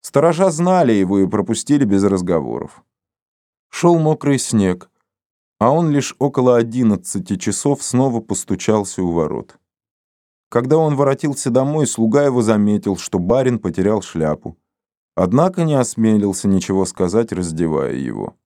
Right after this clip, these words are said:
Вся одежда промокла насквозь. Впоследствии шляпу нашли на уступе холма, обращенном к долине. Непостижимо уму, как ухитрился он в темную дождливую ночь взобраться туда, а не сорвавшись.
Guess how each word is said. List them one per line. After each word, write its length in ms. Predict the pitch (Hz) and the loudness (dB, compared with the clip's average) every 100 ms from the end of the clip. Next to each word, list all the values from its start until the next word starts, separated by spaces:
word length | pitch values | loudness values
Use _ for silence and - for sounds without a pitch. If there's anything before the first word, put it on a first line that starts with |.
| _ _ _ _ _ _ _ - | _ _ _ _ _ _ _ -12
Вся 220 | - 165 | 2 4
одежда 420 | 160 139 104 90 | 4 2 2 0
промокла 500 | 90 104 107 117 107 | -2 2 2 0 -2
насквозь. 640 | 98 82 - - - - - _ _ _ _ _ _ _ _ _ _ - | -4 -4 -8 -10 -10 -10 -20 _ _ _ _ _ _ _ _ _ _ -2
Впоследствии 680 | 139 - 202 180 - 113 | -2 2 0 0 0 0
шляпу 400 | 104 151 165 - | 0 0 0 2
нашли 340 | 123 120 147 156 | 0 2 0 0
на 180 | 127 | 2
уступе 400 | 117 - 143 - | 2 0 -4 -2
холма, 520 | 123 131 127 127 113 95 | 0 0 2 2 0 -2
обращенном 920 | 90 - 98 - - 123 110 104 92 | -6 -2 -4 -4 -2 2 4 2 0
к 80 | |
долине. 540 | 92 101 92 76 71 - _ _ _ _ _ _ | 2 2 2 -4 -6 -12 _ _ _ _ _ _
Непостижимо 800 | 98 113 156 - 190 185 185 175 | 0 2 2 2 2 4 2 2
уму, 320 | 170 151 113 | 2 4 2
как 240 | 104 107 117 | 2 -2 -2
ухитрился 640 | - 117 139 143 107 113 | -8 -6 0 0 2 2
он 120 | 107 | 2
в 100 | - | 0
темную 520 | - 151 156 107 98 | -2 0 2 2 2
дождливую 640 | 95 98 95 120 143 113 107 | 2 0 2 2 2 2 2
ночь 280 | 135 139 98 | 2 -2 -4
взобраться 640 | 95 95 101 131 - 104 | 0 2 2 -2 -4 -10
туда, 400 | 104 101 135 - | -6 0 0 0
а 60 | |
не 140 | 107 95 | -2 -4
сорвавшись. 760 | 101 98 85 - - - - | -2 0 0 -4 -8 -20 -20